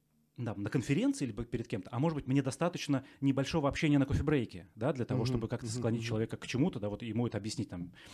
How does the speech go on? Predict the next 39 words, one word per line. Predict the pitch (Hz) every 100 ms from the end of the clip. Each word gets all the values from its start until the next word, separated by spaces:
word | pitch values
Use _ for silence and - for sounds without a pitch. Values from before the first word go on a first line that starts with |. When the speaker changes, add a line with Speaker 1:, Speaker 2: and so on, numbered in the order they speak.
| - -
Speaker 1:
запичить | 117 123 139 -
проект | - 101 90
какой-то, | 98 95 92
да, | 101
там | 90 98
очень | 98 98
короткое | - 101 107 98
выступление. | 90 - - - 127
Speaker 2:
Н | 117
Л | 113
П | - 120
применяете? | 113 110 110 120 156 143 143
Speaker 1:
Нет, | 139 104 -
никаких | 113 107 107 120
Н | 117
Л | 110
П, | 180 208
никаких | 147 113 123 117
магий, | 123 165 156 151 131 127
э, | 113 110
манипулятивных | 110 113 - 110 127 110 101
всяких | 110 -
вещей, | 110 - 139 151 156 139
и | 110 107 107 107 107 113
никто | 110 123
из | 110
нас | 104 110
никогда | 107 110 104
не | 101
был | 101
ни | 101
на | 101
каких | - -
курсах | 113 - 107
по | - 101
Н | 101
Л | 98
П, | - 131 151
и, | 139 104 101 101 101